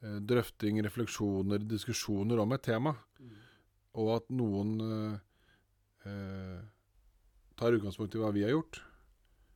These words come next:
Speaker 1: eh, får andre svar, andre innfallsvinkler, tolker annerledes, bruker annerledes, det er jo bare bra for å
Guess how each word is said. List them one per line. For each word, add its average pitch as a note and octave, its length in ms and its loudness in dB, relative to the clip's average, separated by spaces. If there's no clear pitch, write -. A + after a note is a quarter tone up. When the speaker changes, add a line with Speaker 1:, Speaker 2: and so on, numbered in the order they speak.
Speaker 1:
eh, F#2+ 300 -6
får A2+ 240 0
andre G#2 200 4
svar, C3+ 580 2
andre G#2+ 220 -2
innfallsvinkler, G#2 580 -4
tolker A2+ 400 0
annerledes, G#2 340 0
bruker A2+ 380 2
annerledes, A#2 460 0
det G2+ 240 0
er F#2 200 0
jo G2 80 2
bare F#2+ 280 2
bra F#2+ 240 -4
for G#2 160 -8
å G2 240 -8